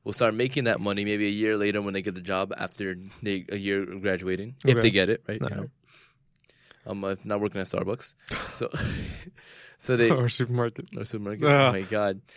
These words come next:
Speaker 1: So, um, um, they work there, and, but they're four years behind, or two years at best, maybe even five, depending.
Speaker 2: Hmm.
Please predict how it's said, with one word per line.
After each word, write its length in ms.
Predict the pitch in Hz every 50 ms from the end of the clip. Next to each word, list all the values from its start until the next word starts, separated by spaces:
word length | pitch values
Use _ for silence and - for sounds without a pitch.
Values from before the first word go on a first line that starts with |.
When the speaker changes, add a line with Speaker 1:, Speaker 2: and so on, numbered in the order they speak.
| - - _ _
Speaker 1:
So, 280 | - - 127 120 117 113
um, 160 | 110 110 107
um, 360 | 104 98 95 95 95 95 - - _ _ _ _ _ -
they 160 | 117 131 139
work 260 | 139 143 151 143 135
there, 300 | - 107 98 104 120 160 - _ _ _ _ _ _ _ _ -
and, 240 | 110 107 104 101 95
but 140 | 117 110 117
they're 120 | 113 107
four 320 | 107 - - 135 131 127
years 240 | 127 120 120 113 98
behind, 320 | 87 98 98 98 92 90 87
or 60 | 87
two 220 | - - 117 113
years 560 | 107 101 101 101 101 98 98 95 - - - _ _ _ _ _ _ _ _ -
at 180 | 95 101 98 87
best, 540 | 92 92 95 110 - - - - _ _ - -
maybe 200 | 110 110 117 117
even 160 | 113 104 101
five, 480 | 95 - - 104 104 101 95 - 92 90
depending. 440 | 92 90 - 98 92 90 87 117 131 _ _ _ -
Speaker 2:
Hmm. 360 | 156 135 120 117 113 107 -